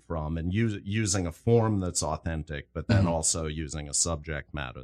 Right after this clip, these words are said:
Speaker 1: that's authentic, which is really great. That video on YouTube is really a great story also. Can you tell us about how that came about?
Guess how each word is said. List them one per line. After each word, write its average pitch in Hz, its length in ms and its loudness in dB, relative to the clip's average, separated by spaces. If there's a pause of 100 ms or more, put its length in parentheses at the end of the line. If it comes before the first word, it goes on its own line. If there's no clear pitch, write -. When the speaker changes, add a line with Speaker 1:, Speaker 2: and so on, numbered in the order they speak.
Speaker 1:
that's 65 220 -8
authentic, 65 680 -10
which 73 160 -12
is 76 160 -8
really 85 240 -4
great. 87 260 -6 (440)
That 104 320 4
video 92 680 0
on 76 240 -2
YouTube 82 600 -2
is 73 460 -2
really 90 360 -2
a 80 60 -2
great 82 380 -4
story 107 540 0
also. 90 380 0
Can 90 200 0
you 90 120 2
tell 101 260 -2
us 104 160 -2
about 95 400 -2 (100)
how 90 160 2
that 87 320 -2
came 107 240 -2
about? 113 360 -8